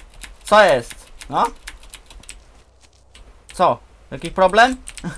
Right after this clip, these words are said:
<laughs> Miodzio nic nie robi, boi się tam. Podjechał nawet. No. I kurde, weźcie mi tutaj coś, zróbcie, zaresztujcie mnie, żeby mógł uciekać czy coś.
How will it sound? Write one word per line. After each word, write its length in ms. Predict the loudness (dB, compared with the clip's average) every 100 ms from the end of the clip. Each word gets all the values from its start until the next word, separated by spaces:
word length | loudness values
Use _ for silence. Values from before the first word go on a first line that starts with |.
| -16 -20 -20 _ _ -16 -14 -18
<laughs> 1080 | -20 -20 -20 _ _ -20 -14 -14 -16 -16
Miodzio 340 | -4 0 0 -2
nic 200 | -6 -6
nie 100 | -4
robi, 220 | -4 -6
boi 240 | -6 -8
się 160 | -10 -18
tam. 200 | -18 -20 -20 -16 -6
Podjechał 460 | -4 -4 -6 -10
nawet. 280 | -12 -14 -16 -20 -20 _ _ _ -20 -20 -20 _ -20 -20 -20 -20 -20 -20 -20 -20 _ -20 -20 -20 -20 -20 -20 _ -20 _ _ _ _ _ -2
No. 240 | 0 0 -6 -20 -20 -20 -18 -16
I 60 |
kurde, 340 | -10 -8 -6 -4
weźcie 360 | -2 -2 -6
mi 100 | -10
tutaj 240 | -10 -12 -12
coś, 120 | -12
zróbcie, 280 | -12 -12 -6
zaresztujcie 580 | -4 -4 -6 -8 -8
mnie, 100 | -10
żeby 160 | -8 -8
mógł 220 | -8 -12
uciekać 360 | -8 -8 -8 -10
czy 100 | -10
coś. 260 | -8 -8